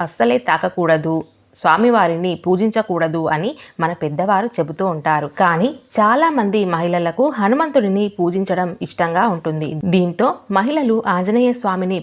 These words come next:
పూజించాలి అంటే కొన్ని నియమ నిబంధనలు పాటించాలి. అసలు మహిళలు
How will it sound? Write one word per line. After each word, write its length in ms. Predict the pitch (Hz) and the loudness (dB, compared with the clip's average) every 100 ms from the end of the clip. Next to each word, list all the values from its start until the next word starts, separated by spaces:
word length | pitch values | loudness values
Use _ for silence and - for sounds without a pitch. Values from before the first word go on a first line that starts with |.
| - | -2
పూజించాలి 600 | 165 185 208 240 226 208 156 | -2 -2 0 0 2 0 -2
అంటే 240 | 151 180 160 - | -2 -2 0 0
కొన్ని 260 | 226 208 196 190 | 2 2 0 -2
నియమ 240 | 175 214 247 196 | -2 0 0 0
నిబంధనలు 520 | 180 190 170 156 180 170 | -2 -2 -2 -2 -4 -2
పాటించాలి. 600 | 160 160 185 175 160 156 151 208 | -2 0 -4 -2 -4 -2 -4 -2
అసలు 280 | 277 226 208 196 196 185 | 2 4 2 -2 -2 0
మహిళలు 400 | 233 277 262 | 2 2 2